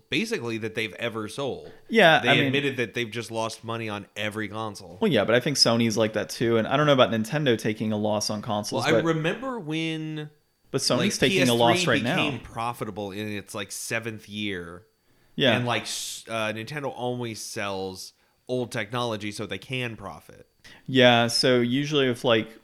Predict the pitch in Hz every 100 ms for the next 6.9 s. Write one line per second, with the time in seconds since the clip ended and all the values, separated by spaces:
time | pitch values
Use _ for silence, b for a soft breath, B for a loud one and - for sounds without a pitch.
0 | - - 127 117 117 113 120 110 107 113
1 | - 113 110 110 107 107 104 101 - 113
2 | 113 113 110 110 - 120 120 107 107 110
3 | - 110 107 110 110 113 113 110 107 107
4 | 131 120 110 - - 104 - - 135 135
5 | 117 165 120 113 110 110 127 127 120 107
6 | - - 135 127 104 87 - - -